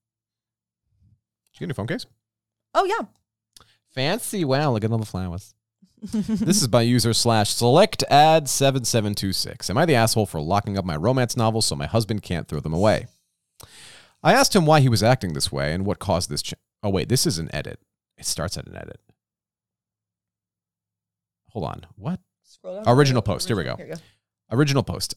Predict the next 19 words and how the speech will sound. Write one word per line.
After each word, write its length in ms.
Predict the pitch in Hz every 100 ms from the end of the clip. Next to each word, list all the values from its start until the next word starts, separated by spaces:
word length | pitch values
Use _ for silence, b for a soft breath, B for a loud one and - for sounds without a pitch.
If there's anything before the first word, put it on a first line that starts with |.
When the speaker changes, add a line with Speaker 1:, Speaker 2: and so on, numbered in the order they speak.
| -
Speaker 1:
Uh, 240 | 104 101 -
"I 100 | 120
love 220 | 180 131
romance. 440 | 90 58 50 -
To 120 | - 117
be 80 | 151
clear, 300 | - 214 -
I 60 | 101
don't 220 | 120 123
enjoy 240 | 110 110
self-inserts 640 | 98 98 101 113 123 123 -
or 80 | 90
wish 200 | 101 -
fulfillment 440 | 101 90 87 85
romance 420 | 85 85 87 82 -
where 120 | 85
I'm 160 | 78 71
the 80 | -
target. 460 | 127 107 73 -